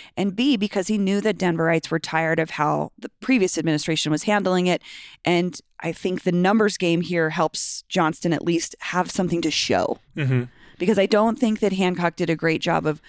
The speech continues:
Speaker 1: showing what he did through, through data.
Speaker 2: Yeah.
Speaker 1: And it, I, I was talking to you about this earlier, um, thinking about the interview we did with Hancock on his way out. And he had said to me, he had,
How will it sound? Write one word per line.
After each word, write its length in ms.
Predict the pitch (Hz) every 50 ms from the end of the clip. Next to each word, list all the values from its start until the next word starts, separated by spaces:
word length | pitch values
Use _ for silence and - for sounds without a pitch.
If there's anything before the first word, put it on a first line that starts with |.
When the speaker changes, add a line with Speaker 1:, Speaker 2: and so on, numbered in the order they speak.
| - _
Speaker 1:
showing 720 | - - - - 190 175 170 165 147 - - - 151 - - - - - - -
what 140 | - 160 170
he 100 | 165 165
did 200 | 147 160 156 -
through, 280 | - - 156 135 - - -
through 180 | - - 185 156
data. 340 | - - - - - - - -
Speaker 2:
Yeah. 280 | - 147 143 123 104 98 - - - - - - - _
Speaker 1:
And 160 | - 185 190 180
it, 80 | - -
I, 360 | - 151 - - 185 185 - - -
I 80 | 202
was 140 | 196 190 190
talking 440 | - 247 220 202 - 185 175 165 -
to 120 | - - 196
you 60 | 185
about 160 | 160 160 156
this 160 | - 156 -
earlier, 640 | - - 175 170 165 165 156 147 151 147 151 151 151 - _ _
um, 460 | - 160 151 147 151 139 143 143 226 - _ _ _ _ _ _ _ _ _ _
thinking 300 | - 233 220 202 214 202
about 140 | 190 190 180
the 120 | 185 180
interview 260 | 185 190 175 180 180
we 100 | 160 160
did 180 | 156 160 156 147
with 120 | 156 156
Hancock 380 | - 160 147 143 160 156 - -
on 80 | 147 147
his 140 | 147 -
way 180 | 156 151 143 147
out. 300 | 156 156 151 147 - - - - - - - - -
And 140 | - 175 180
he 120 | 165 -
had 120 | 165 156 -
said 260 | - - 175 170 165
to 120 | - - 165
me, 180 | 170 170 165
he 160 | 165 165 165 165
had, 160 | 151 151